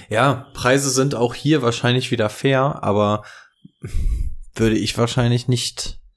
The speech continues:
bei einem Devonta Smith mitgehen. Also bei einem A J ja, schon eher. Ähm, aber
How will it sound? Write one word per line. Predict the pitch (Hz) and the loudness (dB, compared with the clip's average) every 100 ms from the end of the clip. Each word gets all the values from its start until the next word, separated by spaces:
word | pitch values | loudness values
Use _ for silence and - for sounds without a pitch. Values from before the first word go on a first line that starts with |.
| _ _ _ _ _ _ - - | _ _ _ _ _ _ -20 -2
bei | 117 | 2
einem | 117 113 | 2 2
Devonta | 117 120 120 | 2 2 2
Smith | 113 120 113 | 0 0 0
mitgehen. | 98 95 - 92 95 - | -2 -2 -4 -6 -6 -8
Also | 107 101 | -4 -2
bei | 107 | 0
einem | 107 107 | 0 0
A | 113 | 0
J | 120 120 107 107 - | 0 2 0 0 -4
ja, | 101 110 139 160 175 175 | -2 0 2 2 0 -6
schon | - - 110 | -12 -6 -4
eher. | 104 131 151 180 - _ _ _ _ _ _ - | 0 2 2 -2 -6 _ _ _ _ _ _ -6
Ähm, | 113 113 113 110 113 113 - - - | 0 2 2 0 -4 -10 -20 -20 -8
aber | 107 107 110 110 107 110 | -2 2 2 2 -2 -8